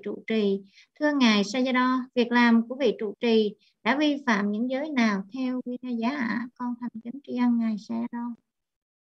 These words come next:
Sayadaw, may I ask, a devotee has offered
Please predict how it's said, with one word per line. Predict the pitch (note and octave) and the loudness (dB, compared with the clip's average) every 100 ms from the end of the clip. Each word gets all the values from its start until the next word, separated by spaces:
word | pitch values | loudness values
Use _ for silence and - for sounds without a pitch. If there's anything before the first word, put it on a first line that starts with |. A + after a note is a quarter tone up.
| - | -14
Sayadaw, | A#3 C#4 B3+ A#3+ A#3+ C4 E4+ _ - _ - | -6 -2 2 4 6 4 0 _ -20 _ 0
may | B3+ | 2
I | C4+ C4 | 4 4
ask, | C#4 C4+ D#4+ - _ _ | 4 4 4 0 _ _
a | B3+ B3+ | -2 2
devotee | A#3 B3 B3+ D4 D4+ D#4 D4 | 4 4 0 -2 2 2 4
has | D#4+ E4 E4+ | 4 2 4
offered | D4+ D#4 - C#4+ C#4 | 2 2 -2 -4 -2